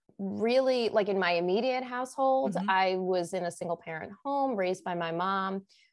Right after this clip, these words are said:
Speaker 1: who was not a spiritual person. And
Speaker 2: Mm-hmm.
Speaker 1: for the most part, really considered herself an atheist,
Speaker 2: Mm-hmm.
Speaker 1: didn't believe in a God, didn't believe, you know, or, or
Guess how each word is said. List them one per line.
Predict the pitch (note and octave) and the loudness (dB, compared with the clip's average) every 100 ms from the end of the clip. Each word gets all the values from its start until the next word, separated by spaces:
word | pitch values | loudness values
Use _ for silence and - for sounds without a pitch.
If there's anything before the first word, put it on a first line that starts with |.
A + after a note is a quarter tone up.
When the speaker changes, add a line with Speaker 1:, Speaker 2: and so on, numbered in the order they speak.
| _ - | _ -4
Speaker 1:
who | G#3 G3 F#3 F3+ | 4 6 6 2
was | F#3+ F#3+ F#3 | 0 -2 0
not | F3+ E3+ F3+ F#3 F3 | 0 0 0 -2 -2
a | E3+ | -4
spiritual | - E3+ D#3+ - | -2 -4 -4 -6
person. | D#3 - E3+ F3 F3+ F3+ F3+ G3+ - | -8 -4 -4 -4 -6 -4 -4 -6 -10
And | - E3 D#3+ D#3+ | -8 -6 -4 -6
Speaker 2:
Mm-hmm. | G3 | -4
Speaker 1:
for | G3 | 0
the | F#3 | 2
most | F3 F3+ C4+ - | 4 2 2 0
part, | C#4 A#3+ | 2 2
really | F3+ F#3 F#3 F#3 F3+ _ _ _ - | 2 0 2 0 -4 _ _ _ -8
considered | F#3+ - F#3+ F#3 | -6 -2 -2 -2
herself | F#3+ - E3+ E3+ F#3+ _ _ _ _ | -4 0 2 2 -2 _ _ _ _
an | F#3 - | -4 0
atheist, | F3+ F#3 B3 B3 C4+ - - - - - | 0 0 2 0 0 -6 -18 -20 -20 -8
Speaker 2:
Mm-hmm. | G3+ F#3 A3 G#3+ | -4 -4 -2 2
Speaker 1:
didn't | G#3+ G#3+ - | 2 2 0
believe | G3 F#3+ G#3+ A#3 A#3+ A#3 _ _ _ _ - | 2 4 4 4 2 -2 _ _ _ _ -6
in | A3 A3 G#3 | -4 -2 -2
a | G#3 | 0
God, | F#3+ F#3 G3 G3+ | 4 6 6 4
didn't | F#3 F#3 F3+ - | 0 -4 -6 -4
believe, | F3+ F#3 F#3+ F#3 F#3 F3 _ - | 0 2 2 0 -2 -12 _ -6
you | G3+ | -2
know, | F3 E3 | 0 0
or, | E3 F3 E3 D#3+ - | 0 0 0 -2 -4
or | F3+ E3+ E3 | -2 -2 -2